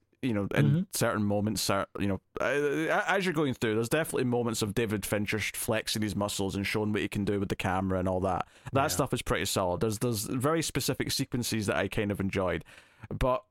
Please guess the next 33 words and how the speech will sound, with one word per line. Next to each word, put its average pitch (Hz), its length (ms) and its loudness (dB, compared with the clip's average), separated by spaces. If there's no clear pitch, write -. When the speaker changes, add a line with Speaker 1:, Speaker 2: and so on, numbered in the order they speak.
Speaker 1:
quite 240 320 2
early 160 400 4
on, 101 200 2
I, 95 140 2
I 120 60 0
had 143 240 0
this 139 200 0
feeling 107 320 0
that 95 80 0
it 90 120 0
wasn't 98 340 0
working 90 320 -2
for 85 140 -2
me. 80 60 0
There's 90 120 0
a 104 80 2
lot 131 160 2
of 147 160 0
inner 139 220 2
monologue. 117 580 2
There's 107 100 0
a 101 60 0
lot 107 140 2
of 110 80 -2
narration 110 580 0
from 101 240 0
Fassbender 98 720 0
talking 95 360 -2
about 98 120 0
what 101 100 0
he's 110 100 0
Speaker 2:
Mm-hmm. 104 220 4
Speaker 1:
doing. 101 280 0